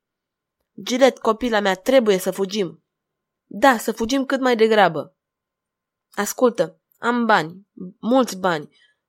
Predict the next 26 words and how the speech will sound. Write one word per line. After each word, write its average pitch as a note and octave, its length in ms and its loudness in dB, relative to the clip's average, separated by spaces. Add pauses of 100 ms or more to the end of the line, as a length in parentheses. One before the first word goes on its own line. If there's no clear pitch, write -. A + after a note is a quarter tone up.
Voi A#3+ 240 2
încerca A#3+ 380 0
să C4 160 0
corup A#3 320 0
vreuna A3+ 240 0
dintre G3 300 -2
gărzi G#3 300 -4
care G3 220 0
ne F#3+ 100 -2
va F#3+ 120 0
deschide G3 380 -2
porțile. F3+ 680 -4 (140)
Apoi G3 460 -2
vom A3 180 -2
pleca A3+ 320 -2
de A3+ 120 4
îndată, G3+ 460 4
vom G3+ 180 -4
merge A#3+ 420 0
în A3+ 120 0
Elveția, A3 640 2 (240)
în A3 120 -4
Italia, A#3 680 0 (400)
unde C#4 420 2
vei B3 220 8
dori. A3+ 420 4